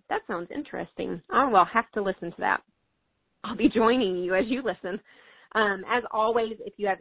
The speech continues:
any questions or would maybe like to share how you are getting organized for your homeschool year this year, or if you do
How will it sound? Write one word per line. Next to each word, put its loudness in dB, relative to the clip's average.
any -8
questions -8
or -6
would -4
maybe -2
like 2
to -4
share 2
how 2
you -8
are 0
getting -4
organized -2
for -10
your -8
homeschool -2
year 4
this 6
year, 4
or 8
if -4
you -6
do -2